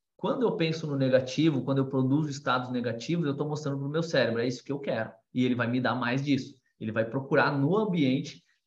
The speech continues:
coisas que façam sentido pra isso. Quando eu quero algo positivo, da mesma forma ele vai fazer isso também. Então, quando eu defino um objetivo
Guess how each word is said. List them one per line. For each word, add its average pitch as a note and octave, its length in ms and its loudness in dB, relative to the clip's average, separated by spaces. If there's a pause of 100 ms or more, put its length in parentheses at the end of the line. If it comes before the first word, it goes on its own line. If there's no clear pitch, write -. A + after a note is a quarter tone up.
coisas D3 320 2
que - 80 -16
façam C3+ 300 -6
sentido C3+ 400 -6
pra D#3 120 -2
isso. A2+ 300 -4 (240)
Quando B3 160 -4
eu G#3+ 80 0
quero D3 240 2
algo C#3 360 4
positivo, D3 800 -2
da D3 120 0
mesma C#3 340 -2
forma C3 180 0
ele C3 80 -2
vai C3 140 0
fazer C3+ 240 -2
isso B2 220 -4
também. C3+ 500 -2 (720)
Então, A3 200 -4
quando G#3 360 0
eu D3+ 440 2 (480)
defino E3 720 0
um C3+ 480 0
objetivo C3+ 960 0